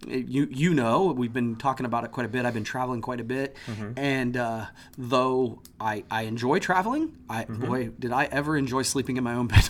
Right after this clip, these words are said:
Speaker 1: last night. So I am rested and feeling good, my friend. How are you?
Speaker 2: I am doing great. I'm, I'm, it's always good to sleep in your own bed, um, especially when, you know, you've been on the road. That, that
Speaker 1: Yeah.
Speaker 2: is an exhausting thing, and you and I both do,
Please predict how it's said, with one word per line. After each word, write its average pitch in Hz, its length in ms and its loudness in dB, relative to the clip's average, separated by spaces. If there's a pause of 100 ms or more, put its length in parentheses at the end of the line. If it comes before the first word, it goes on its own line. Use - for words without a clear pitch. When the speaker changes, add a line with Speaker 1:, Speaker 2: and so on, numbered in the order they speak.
(120)
Speaker 1:
last - 300 2
night. 247 400 6 (260)
So 160 220 4
I 170 180 4
am 143 180 0
rested 165 520 4
and 127 180 -2
feeling 151 580 0
good, 135 300 4
my 107 140 -4
friend. 120 240 -6
How 131 100 0
are 147 80 2
you? 147 280 2 (180)
Speaker 2:
I 143 140 4
am 156 120 -2
doing 131 280 -2
great. 120 460 -2
I'm, 104 220 -6
I'm, 104 240 -8
it's 104 180 -8
always 139 300 2
good 113 280 0
to 107 60 -8
sleep 113 400 -8
in 104 140 -8
your 98 160 -8
own 107 220 -4
bed, 104 420 0 (420)
um, 104 300 0
especially 123 520 -2
when, 110 520 0
you 107 100 -6
know, 104 80 -4
you've 101 220 -8
been 110 160 2
on 117 140 4
the 107 80 2
road. 101 440 4
That, 98 140 0
that 107 140 2
Speaker 1:
Yeah. 110 60 2
Speaker 2:
is 101 120 -8
an 101 80 -8
exhausting 104 640 0
thing, 107 320 -8
and 98 160 -8
you 98 80 -8
and 98 80 -6
I 92 80 -4
both 95 320 -8
do, 98 360 -6